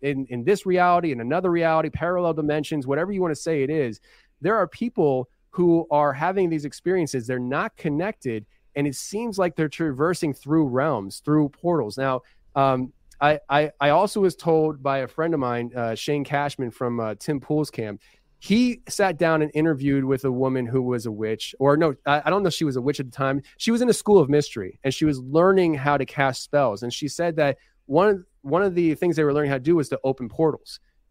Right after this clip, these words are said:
And at one point, she w-, they opened a portal, and an upright walking dog came walking through the portal.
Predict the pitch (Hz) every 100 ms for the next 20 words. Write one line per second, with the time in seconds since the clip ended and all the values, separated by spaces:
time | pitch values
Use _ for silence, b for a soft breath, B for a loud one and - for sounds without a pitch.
0 | - 147 143 135 - 139 147 185 165 170
1 | 147 139 - - 151 143 143 - 139 139
2 | 143 151 165 139 - - 180 165 120 -
3 | 127 - 165 - 180 160 127 151 147 143
4 | 120 135 143 113 104 135 123 120 127 139
5 | - 127 113 - 135 104 67